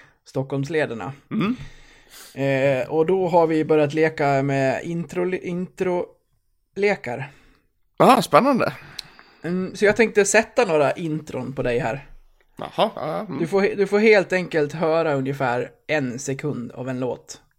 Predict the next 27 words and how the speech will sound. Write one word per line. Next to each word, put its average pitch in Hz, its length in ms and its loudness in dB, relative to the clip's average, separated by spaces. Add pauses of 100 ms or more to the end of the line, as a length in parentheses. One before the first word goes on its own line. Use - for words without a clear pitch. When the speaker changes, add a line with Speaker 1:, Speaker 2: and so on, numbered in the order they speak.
Speaker 1:
Och 151 80 -8
sen 143 140 -4
ska 139 120 -6
du 127 80 -4
berätta 135 380 -6
för - 80 -12
mig 117 180 -6
vad 120 120 -8
det 120 60 -8
är. 120 100 -12 (200)
Speaker 2:
En 165 340 4
sekund? - 580 -6
Åh, 135 120 -12
herregud, 160 460 -2 (200)
det 151 60 -2
är 156 40 0 (100)
ju 139 120 2
ingenting. 156 360 0 (280)
<laughs> - 300 -20
Speaker 1:
Nej, 208 300 6
men 208 300 -2
du 208 160 -6
ska 214 160 0
få 190 180 2
ett 165 120 0
exempel - 500 -6
här. 120 220 -8